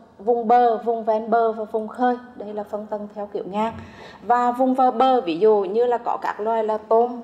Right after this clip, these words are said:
cua hay là cá nhỏ, là vùng ven bờ, ví dụ như là cá ngừ, cá thu, và vùng ngoài khơi, ví dụ như là cá voi và cá heo. Vậy thì sự phân bố các cá thể trong không gian của quần sả nó có ý nghĩa như thế nào? Có ví dụ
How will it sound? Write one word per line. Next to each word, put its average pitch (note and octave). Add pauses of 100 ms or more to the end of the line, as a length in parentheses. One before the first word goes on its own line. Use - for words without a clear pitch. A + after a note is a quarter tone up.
cua C4
hay A#3+
là A3
cá -
nhỏ, F#3+ (400)
là A3+
vùng A#3+
ven A#3
bờ, A#3+
ví F#3
dụ G3
như G3+
là A#3
cá - (120)
ngừ, A#3+
cá -
thu, B3
và G#3+
vùng G#3+
ngoài G#3+
khơi, A3
ví A3+
dụ F3
như G3
là G#3+ (120)
cá -
voi G#3
và G#3 (120)
cá - (120)
heo. G3+ (840)
Vậy A#3+
thì D4
sự B3+
phân C#4
bố E3+
các E3
cá - (500)
thể A#3+
trong C4
không C#4+
gian C4
của B3+
quần B3+
sả B3
nó F3+
có D#3+
ý F#3
nghĩa A#3+
như D4+
thế D4+
nào? B3+ (520)
Có C#4+
ví B3
dụ A3